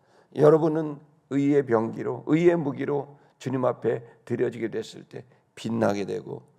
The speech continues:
또 그것을 통해 많은 사람들이 살아나게 될 것입니다. 오늘 그걸 우리 한번 결정하십시다. 할렐루야.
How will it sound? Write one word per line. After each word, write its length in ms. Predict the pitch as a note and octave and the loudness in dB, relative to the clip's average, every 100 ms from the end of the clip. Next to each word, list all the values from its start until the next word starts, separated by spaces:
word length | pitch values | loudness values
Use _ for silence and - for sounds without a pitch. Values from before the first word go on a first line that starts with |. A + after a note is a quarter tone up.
| _ _ | _ _
또 180 | - C#3+ | 6 6
그것을 380 | C#3+ C3+ B2+ C#3 | 8 2 2 -6
통해 200 | A2+ C3+ | -8 -8
많은 320 | B2 A2+ A#2 | -6 -8 -8
사람들이 540 | - - E2 - C2+ - | -10 -8 -8 -8 -14 -14
살아나게 600 | D3+ D3 B2 A#2+ C#3+ - - _ | -8 -6 -4 -2 -4 -4 -16 _
될 160 | - B2 | -2 0
것입니다. 560 | B2 A#2+ - - - - _ _ _ - | 2 0 -4 -14 -16 -20 _ _ _ -2
오늘 220 | D#3 F3 | 2 4
그걸 180 | D3+ D#3 | 8 8
우리 200 | D3 C#3 | 8 4
한번 300 | C3+ C3+ C3 | 2 2 -4
결정하십시다. 880 | C3 B2+ C#3 B2+ - - - A2+ - | 2 2 4 0 -2 -10 -10 -10 -8
할렐루야. 640 | - C3+ D3+ - B2 A#2 | 2 10 10 10 6 4